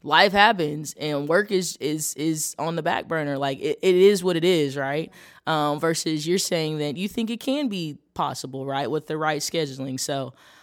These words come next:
I'm on the opposite end of the spectrum. Either way is okay, right? Um, and so I'm, I'm cool with that. <laughs>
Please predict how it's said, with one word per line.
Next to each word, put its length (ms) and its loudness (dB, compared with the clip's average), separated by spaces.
I'm 160 6
on 100 4
the 100 0
opposite 360 2
end 100 0
of 60 -2
the 80 -2
spectrum. 500 -2
Either 260 -4
way 200 0
is 120 -4
okay, 580 -2
right? 460 -2
Um, 540 -4
and 180 -2
so 480 -2
I'm, 400 0
I'm 140 -6
cool 260 -2
with 120 -2
that. 280 -10
<laughs> 40 -20